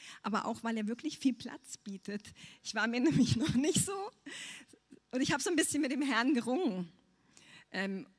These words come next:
um das, was er so geredet hat, was ich sprechen soll, weil ich nicht so ganz sicher war. Aber er hat gesagt, „Doch, doch, doch, doch, doch, das ist alles gut.“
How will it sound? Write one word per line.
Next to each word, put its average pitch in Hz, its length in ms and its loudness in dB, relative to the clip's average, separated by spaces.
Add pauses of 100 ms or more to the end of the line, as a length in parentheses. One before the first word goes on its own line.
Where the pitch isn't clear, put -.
(120)
um 214 200 0
das, 196 240 -4
was 190 220 -6
er 202 260 -4
so 196 180 -4
geredet 214 480 -4
hat, 220 200 -2
was 208 200 -2
ich - 260 -4
sprechen 240 420 0
soll, 226 400 2 (1700)
weil 202 120 0
ich 233 140 2
nicht 247 220 6
so 254 100 4
ganz 214 260 2
sicher 349 300 0
war. 196 340 -2
Aber 208 160 0
er 208 120 0
hat 226 120 -2
gesagt, 247 280 -6
„Doch, - 140 -8
doch, 240 200 -8
doch, 202 160 -10
doch, - 180 -10
doch, - 220 -10
das - 200 -8
ist 214 160 -8
alles 202 300 -6
gut.“ 185 320 -8